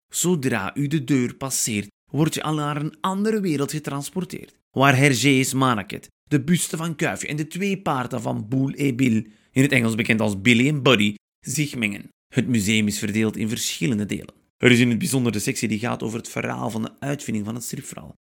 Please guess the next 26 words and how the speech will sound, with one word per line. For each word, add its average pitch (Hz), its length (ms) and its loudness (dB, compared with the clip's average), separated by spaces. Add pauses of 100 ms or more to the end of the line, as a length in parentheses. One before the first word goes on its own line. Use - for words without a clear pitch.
(180)
maar 160 100 4
ook 185 100 -2
een 185 240 0
kamer 170 440 0
die 131 120 -6
stap - 480 -6
voor 190 140 -6
stap - 440 -8
alle 190 220 -4
stadia 175 640 -4
van 123 100 -6
het 131 140 -8
proces 165 400 -6 (260)
van 131 80 -4
het 120 160 -4
creëren 135 600 2
van 113 100 -2
een 104 80 -6
stripverhaal 104 520 -6
verklaart. 185 680 -8 (680)
Veel 220 340 4
originele 180 440 0
prenten 185 340 -4
zijn 123 160 -4
te 123 80 -10
zien 120 280 -4